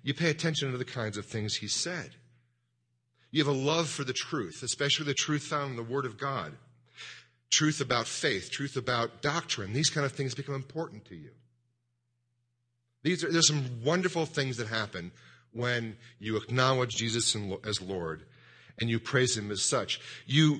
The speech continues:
you fall in love with his body, the church, even though it's so imperfect. It's so difficult to love the church because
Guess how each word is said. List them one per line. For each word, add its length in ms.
you 320
fall 260
in 120
love 320
with 160
his 180
body, 560
the 100
church, 640
even 260
though 440
it's 200
so 260
imperfect. 640
It's 140
so 240
difficult 420
to 80
love 240
the 60
church 380
because 360